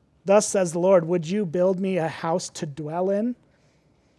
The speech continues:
I've not lived in a house since the day I brought up the people of E-, uh, Israel from Egypt to this day, but I've been moving about in a tent for my dwelling. In all places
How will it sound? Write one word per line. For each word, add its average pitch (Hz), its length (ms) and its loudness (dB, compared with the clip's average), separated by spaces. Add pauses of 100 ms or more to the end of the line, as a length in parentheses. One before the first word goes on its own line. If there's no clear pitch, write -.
(340)
I've 214 160 2
not 226 200 2
lived 185 220 2
in 190 80 0
a 185 60 0
house 185 240 0
since 202 180 -4
the - 140 -6
day 175 340 4
I 180 140 0
brought 175 360 2
up 180 160 -2
the 175 80 0
people 190 440 -2
of 170 100 -2 (160)
E-, 196 320 -4
uh, 180 160 0
Israel 190 300 2
from 190 180 -6
Egypt 202 520 0 (380)
to 196 120 2
this 240 240 6
day, 143 360 -4 (540)
but 196 100 2
I've 196 200 4
been 196 180 0
moving 208 340 4
about 185 320 2
in 180 100 0
a 170 60 0
tent 170 280 -4
for 175 120 -6
my 175 120 -2
dwelling. 185 500 0 (460)
In 190 100 0
all 202 200 2
places 196 680 -2